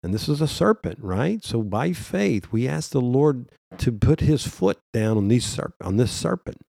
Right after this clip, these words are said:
on this scorpion, a scorpion. And then we ask the Lord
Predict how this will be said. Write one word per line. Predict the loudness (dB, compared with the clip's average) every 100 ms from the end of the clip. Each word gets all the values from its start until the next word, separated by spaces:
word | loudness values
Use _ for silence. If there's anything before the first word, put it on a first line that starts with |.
| -20 _ _ _ -12
on | -4
this | -4
scorpion, | 0 4 4 4 -10 -18 _ _ _ _ _ -10
a | -6
scorpion. | 2 2 2 -4 -8 -14 _ _ -2
And | 0 2 2
then | 2 2 -2 -10 _ _ _ _
we | 4 4
ask | 4 2
the | -2
Lord | 0 0 -2 -4